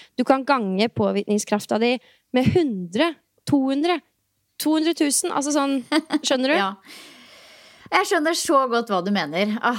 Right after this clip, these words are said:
Speaker 2: det er bare den der mobiliseringa av å faktisk gjøre det, eh, og som du sier, skrape vekk andre ting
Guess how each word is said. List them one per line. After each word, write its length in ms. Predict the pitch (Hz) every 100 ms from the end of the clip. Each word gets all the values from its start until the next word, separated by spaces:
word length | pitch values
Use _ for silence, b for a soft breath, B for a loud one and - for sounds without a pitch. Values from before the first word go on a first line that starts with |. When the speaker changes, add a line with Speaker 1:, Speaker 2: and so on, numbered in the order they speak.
| - -
Speaker 2:
det 80 |
er 160 | 226 254
bare 260 | 285 226 214
den 160 | 208 196
der 160 | 165
mobiliseringa 920 | 175 180 202 - 185 156 151 170 214 214
av 220 | 180 170
å 40 | 185
faktisk 540 | - - - 185 - _ - -
gjøre 540 | 190 202 208 151 143
det, 360 | 165 226 233 240
eh, 380 | 196 190 190 190 -
og 240 | 226 247
som 140 | 254 240
du 60 | 254
sier, 260 | - 196 202
skrape 400 | - 196 151 -
vekk 160 | 165 -
andre 240 | 190 147 143
ting 300 | - 165